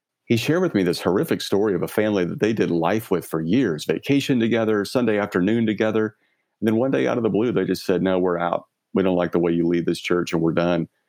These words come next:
And it not only lost a family in their church, but lost friends as well. I said, "Well, you know, why, why do you think that happened?" He said,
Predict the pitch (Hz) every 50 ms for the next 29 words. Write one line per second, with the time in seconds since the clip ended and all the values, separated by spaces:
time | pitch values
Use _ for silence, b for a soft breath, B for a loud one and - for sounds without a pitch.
0 | _ _ _ _ _ _ _ _ - - 107 113 110 117 156 165 120 101 92 92
1 | 95 92 - - 98 - 101 98 92 92 90 87 87 85 85 - 160 - - 90
2 | - - - 82 90 87 85 - - - - 107 117 110 98 87 87 76 78 82
3 | 90 98 101 92 85 78 78 - _ _ _ _ _ _ _ _ _ _ - -
4 | - - 113 101 101 98 107 104 - 117 123 113 95 90 90 - - 110 131 -
5 | - - 123 135 151 147 - - 120 107 - 90 85 - - 107 113 123 - 104
6 | 95 90 92 87 - - 87 87